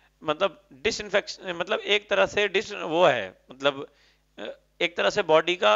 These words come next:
एक ऐसा पार्ट, अ, एक ऐसा हिस्सा जो थोड़ा सा काम करना कम कर दे रहा है, ठीक है, काम करना कम कर दे रहा है, तो उसी को ठीक किया जाता है, ठीक है।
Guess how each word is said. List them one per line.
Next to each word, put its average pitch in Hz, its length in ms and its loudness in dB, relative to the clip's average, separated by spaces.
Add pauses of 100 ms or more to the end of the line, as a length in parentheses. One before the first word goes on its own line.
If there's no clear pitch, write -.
एक 196 180 -6
ऐसा 160 220 -2
पार्ट, 170 480 2
अ, - 240 -18
एक 165 380 -6
ऐसा 190 320 2
हिस्सा 170 420 -2 (400)
जो 180 160 2 (100)
थोड़ा 196 240 4
सा 220 120 -2
काम 190 260 0
करना 185 240 -4
कम 220 280 0
कर 139 180 -2
दे 101 140 -14
रहा 98 120 -14
है, - 120 -20 (680)
ठीक 143 160 -6
है, 226 140 -4 (220)
काम 147 220 0
करना 160 240 -4 (120)
कम 220 180 0
कर 156 180 -2
दे 113 120 -4
रहा 120 80 -2
है, 147 40 0
तो 208 140 -4
उसी 214 260 -6
को 220 240 -2 (340)
ठीक 165 280 -4
किया 120 140 -6
जाता 101 300 -10
है, 107 100 -10
ठीक 170 200 -6
है। 202 120 -2